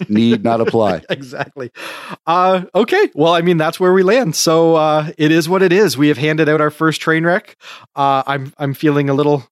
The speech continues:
Speaker 2: a little sad in my heart, but I'm gonna, I'm gonna take this in stride and assume that this doesn't reflect on the season as a whole. I think we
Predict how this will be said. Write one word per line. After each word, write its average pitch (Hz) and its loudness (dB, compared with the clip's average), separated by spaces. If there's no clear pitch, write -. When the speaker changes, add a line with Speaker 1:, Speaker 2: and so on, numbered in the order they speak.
Speaker 2:
a 135 -14
little 143 -2
sad 147 -2
in 151 -4
my 147 0
heart, 165 -4
but 147 -2
I'm 139 -4
gonna, 151 0
I'm 143 -6
gonna 156 0
take 160 -6
this 170 -2
in 160 0
stride 160 -2
and 143 -4
assume 175 2
that 151 0
this 151 0
doesn't 156 -2
reflect 151 -4
on 143 -2
the 135 -4
season 143 -2
as 127 -2
a 131 -2
whole. 202 2
I 131 -4
think 147 -2
we 139 2